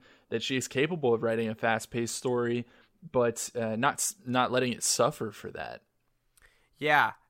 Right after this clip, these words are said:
Speaker 2: absolutely. I think that her mastery of pace in Most Wanted is probably, probably the best example of fast pace we've seen in new canon, frankly.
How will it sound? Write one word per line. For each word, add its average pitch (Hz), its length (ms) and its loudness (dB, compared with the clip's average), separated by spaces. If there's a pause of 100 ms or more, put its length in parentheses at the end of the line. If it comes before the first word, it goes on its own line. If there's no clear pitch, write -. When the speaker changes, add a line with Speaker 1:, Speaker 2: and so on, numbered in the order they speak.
Speaker 2:
absolutely. 151 500 0
I 117 60 -4
think 151 240 -10
that 135 160 -4
her 180 220 2
mastery 151 460 -2
of 135 100 -6
pace 143 280 -6
in 139 100 -14
Most 131 220 -10
Wanted 131 500 -4 (340)
is 135 340 -2
probably, 262 480 2
probably 254 300 -4
the 226 80 -6
best 190 480 -4 (720)
example 165 540 0
of 139 120 -2
fast 147 280 2
pace 147 220 -6
we've 139 140 -12
seen 170 280 -6
in 135 140 -10
new 131 120 -10
canon, 123 380 -10
frankly. 131 440 -6